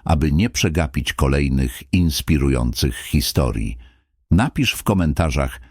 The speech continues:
z jakiej części świata nas oglądasz. Bardzo ciekawe jest dla nas poznanie, skąd pochodzą nasi widzowie.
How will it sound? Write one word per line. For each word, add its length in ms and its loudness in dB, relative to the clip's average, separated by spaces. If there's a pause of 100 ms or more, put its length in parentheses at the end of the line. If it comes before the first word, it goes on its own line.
(120)
z 120 2
jakiej 380 0
części 520 0
świata 440 0
nas 220 0
oglądasz. 720 -2 (800)
Bardzo 400 0
ciekawe 480 -2
jest 300 -2
dla 240 0
nas 240 -2
poznanie, 680 0 (220)
skąd 520 -2
pochodzą 560 0
nasi 300 0
widzowie. 580 0